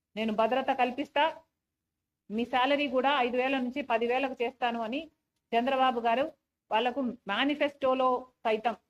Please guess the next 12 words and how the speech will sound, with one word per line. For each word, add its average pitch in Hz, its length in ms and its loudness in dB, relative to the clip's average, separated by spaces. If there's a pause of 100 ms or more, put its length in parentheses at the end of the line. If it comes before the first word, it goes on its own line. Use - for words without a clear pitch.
(140)
పెట్టడం 233 380 -2
జరిగింది. 170 400 -4 (880)
మరి 220 160 0
అలాంటప్పుడు 277 600 2
నిన్న 247 260 0 (500)
జరిగిన, 262 300 2
మొన్న 233 220 -2
జరిగిన 262 320 0
క్యాబినెట్ 247 460 -2
మీటింగ్‌లో 233 400 -4 (1600)
దాని 240 260 0
గురించి 269 380 0